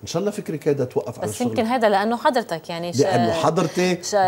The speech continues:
Speaker 2: شخصية سياسية ومعروف،
Speaker 1: تمامًا.
Speaker 2: ولكن إذا مواطن عادي
Speaker 1: تمامًا.
Speaker 2: يعني حدا أخذ منه مية
Speaker 1: والخمسة وستين
Speaker 2: دولار، كيف بده يرجع
Speaker 1: والخمسة وستين
Speaker 2: يستردها؟
Speaker 1: دولار قلنا لهم: "روحوا تبرعوا فيهم ل-، ل-، ل-، لجمعية خيرية."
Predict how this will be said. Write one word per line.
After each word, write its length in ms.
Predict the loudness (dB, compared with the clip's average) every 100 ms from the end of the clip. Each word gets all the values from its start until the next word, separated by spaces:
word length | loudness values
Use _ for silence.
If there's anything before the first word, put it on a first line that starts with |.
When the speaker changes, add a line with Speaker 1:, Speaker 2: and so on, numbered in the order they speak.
| 2
Speaker 2:
شخصية 420 | 0 -2 0 2 2
سياسية 600 | 2 2 2 -2 0 2
ومعروف، 360 | 2 4 4 6
Speaker 1:
تمامًا. 360 | 6 6 4
Speaker 2:
ولكن 320 | 4 4 2 0
إذا 200 | 2 2
مواطن 400 | 6 4 4 4
عادي 260 | 4 4
Speaker 1:
تمامًا. 140 | 4 4
Speaker 2:
يعني 200 | 2 0
حدا 260 | 2 4
أخذ 140 | 4 4
منه 80 | 4
مية 40 |
Speaker 1:
والخمسة 140 | 4
وستين 180 | 4 4
Speaker 2:
دولار، 280 | 6 6 4
كيف 160 | 2 2
بده 100 | 4
يرجع 140 | 6
Speaker 1:
والخمسة 200 | 6 4
وستين 180 | 4 4
Speaker 2:
يستردها؟ 80 | 4
Speaker 1:
دولار 300 | 6 6 4
قلنا 200 | 2 4
لهم: 240 | 4 4
"روحوا 220 | 4 4
تبرعوا 460 | 2 4 4 4 2
فيهم 380 | 2 2 4 2
ل-، 20 |
ل-، 460 | 0 -2 -4 -6 -6
ل-، 640 | -8 -8 -8 -8 -8 -6
لجمعية 400 | -4 -4 -2 -4
خيرية." 380 | -4 -2 -2